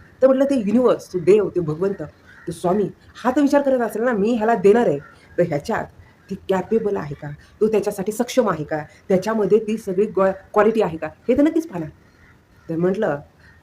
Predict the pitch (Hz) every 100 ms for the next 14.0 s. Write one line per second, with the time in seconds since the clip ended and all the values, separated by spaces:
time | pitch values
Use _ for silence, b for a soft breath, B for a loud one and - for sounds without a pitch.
0 | - 208 240 170 294 349 262 233 196 220
1 | 220 240 240 - - - - - 180 185
2 | 226 220 214 156 180 - 220 139 b b
3 | b - 185 208 196 170 202 208 202 -
4 | 185 175 165 160 208 - 175 175 - 226
5 | 196 165 202 214 190 175 233 B B -
6 | 202 175 214 240 208 226 180 185 220 226
7 | 226 175 151 - - _ - - - -
8 | - 226 226 202 233 214 190 202 185 185
9 | 185 185 165 185 175 143 b b 165 165
10 | 180 - - 190 185 170 170 196 190 b
11 | _ 165 175 190 - 214 151 151 b b
12 | - 208 254 277 240 226 226 220 208 220
13 | 233 214 185 214 214 226 214 175 160 143